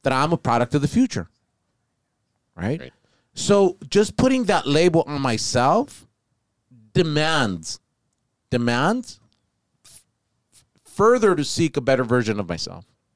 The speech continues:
Speaker 1: And if I don't have the capability, I can't teach myself out of the habits I already have. I mean, I
Speaker 2: Yeah.
Speaker 1: can go get a, a, a, a, a book,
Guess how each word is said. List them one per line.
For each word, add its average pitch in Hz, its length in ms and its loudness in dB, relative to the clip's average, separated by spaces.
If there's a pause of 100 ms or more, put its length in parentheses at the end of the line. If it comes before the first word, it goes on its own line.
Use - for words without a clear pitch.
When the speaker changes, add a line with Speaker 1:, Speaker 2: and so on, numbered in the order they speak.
(880)
Speaker 1:
And 139 120 -4
if 139 180 -4
I 165 100 2
don't 220 180 -2
have 180 300 0
the - 60 -4
capability, 139 880 2 (580)
I 143 80 -6
can't 226 340 -4
teach 190 280 -4
myself 127 720 -6 (600)
out 135 120 -2
of 120 40 -4
the 120 80 -4
habits 143 320 -2
I 131 60 2
already 107 200 0
have. 143 400 0 (240)
I 127 40 -14
mean, 160 120 -2
I 160 40 4
Speaker 2:
Yeah. 147 80 -2
Speaker 1:
can 151 80 -4
go 156 160 4
get 139 180 0
a, 110 140 2
a, 101 220 -12
a, 107 340 -10
a, 101 220 -6 (120)
a 113 80 -6
book, 160 520 0